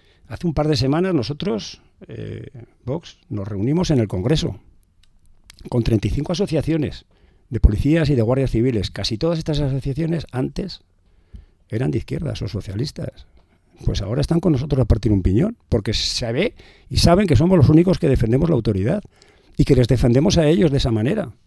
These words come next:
Ya al margen, como digo antes, de lo de los sueldos, ¿no? En fin, que esta, esta reforma es para creer antes a los delincuentes que a los policías,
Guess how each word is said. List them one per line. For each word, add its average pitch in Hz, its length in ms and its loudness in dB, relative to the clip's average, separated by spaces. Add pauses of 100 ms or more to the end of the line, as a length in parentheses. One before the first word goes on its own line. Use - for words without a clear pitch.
(280)
Ya 156 180 -2
al 185 80 -2
margen, 165 280 -2
como 139 200 0
digo 135 160 0
antes, 156 200 -4
de 156 80 -2
lo 123 120 0
de 107 60 -2
los 101 160 -6
sueldos, 104 320 -8
¿no? 165 140 -6 (1700)
En 123 100 -6
fin, 156 140 2
que 147 80 -2
esta, 135 500 4 (760)
esta - 180 0
reforma 165 580 4 (100)
es 113 240 -8
para 110 360 -2
creer 117 260 -2
antes 123 220 0
a 113 80 -2
los 107 140 -2
delincuentes 104 420 -4
que 123 100 -8
a 107 40 -4
los 107 100 -6
policías, 151 720 -4